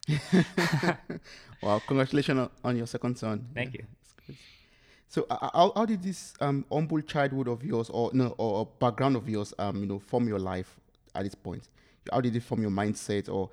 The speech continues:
Speaker 1: how did it influence, um, the way you live now?
Speaker 2: I think I've always been motivated to earn and make money, um,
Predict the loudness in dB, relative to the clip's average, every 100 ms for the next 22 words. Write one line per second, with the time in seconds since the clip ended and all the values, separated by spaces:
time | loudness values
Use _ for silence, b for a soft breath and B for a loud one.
0 | b -4 -2 -4 -4 -4 -6 -2 0 2
1 | 0 -2 -10 -10 -6 -4 -4 -4 -2 -2
2 | -2 -4 -6 -10 -12 -18 _ _ -20 B
3 | B B _ -14 -6 0 0 0 -4 0
4 | 4 4 4 0 -8 -4 0 0 0 -4
5 | -6 -8 -10 _ _ _ _ -10 -2 2
6 | 4 2 2 2 2 -2 -8 -6 -4 -2
7 | -2 -4 -8 -14 _ _ _ _ _ 0
8 | 4 4 2 -2 -6 -6 -4 -6 -8 -10
9 | -10 -12 -14 -20 _ -14 -12 -12 -14